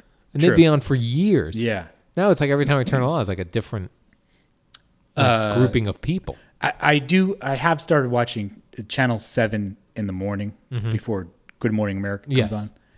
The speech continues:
Speaker 2: and it is constantly changing the, uh, the host and co-host.
Speaker 1: Yeah.
Speaker 2: Uh,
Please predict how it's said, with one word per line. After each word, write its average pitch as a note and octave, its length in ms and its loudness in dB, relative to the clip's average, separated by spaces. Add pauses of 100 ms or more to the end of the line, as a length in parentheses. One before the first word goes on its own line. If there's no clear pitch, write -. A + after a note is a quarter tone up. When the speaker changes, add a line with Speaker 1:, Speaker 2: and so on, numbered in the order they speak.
(140)
Speaker 2:
and D3 140 0
it E3+ 120 4
is E3+ 160 4
constantly D#3 440 0
changing A2 460 -2
the, F#2 200 -8
uh, E2+ 120 -12 (600)
the A2 80 -8
host - 380 -2
and F2+ 80 -10
co-host. A2 460 0
Speaker 1:
Yeah. G2 200 0 (880)
Speaker 2:
Uh, F#2 480 -8